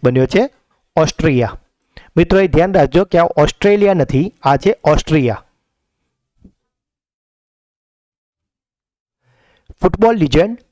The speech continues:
લિયોનેલ મેસ્સીની સિત્તેર ફૂટ ઊંચી લોખંડની પ્રતિમાનું તાજેતરમાં ભારતના કયા શહેરમાં અનાવરણ કરવામાં આવ્યું છે? તો મિત્રો,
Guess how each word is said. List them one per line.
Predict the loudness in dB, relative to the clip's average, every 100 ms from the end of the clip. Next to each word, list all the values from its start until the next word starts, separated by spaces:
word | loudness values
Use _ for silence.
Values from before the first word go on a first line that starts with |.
| _
લિયોનેલ | -2 2 2 2 0 0
મેસ્સીની | 0 0 -2 -2 -2
સિત્તેર | -4 -6 -2 -2
ફૂટ | 0 -2 -2
ઊંચી | -2 0 0
લોખંડની | 2 0 0 -2 -2
પ્રતિમાનું | -2 -2 0 0 -2 -4 -2
તાજેતરમાં | 0 0 0 -2 -2 -4 -6 -14 -4
ભારતના | 0 0 0 -2 -2
કયા | 0 0
શહેરમાં | 0 0 0 -2 -2
અનાવરણ | 0 0 0 -2
કરવામાં | -2 0 0 0
આવ્યું | 0 0
છે? | -2 -4 _ _ _ _ _ -4
તો |
મિત્રો, | -2 0 -2 -2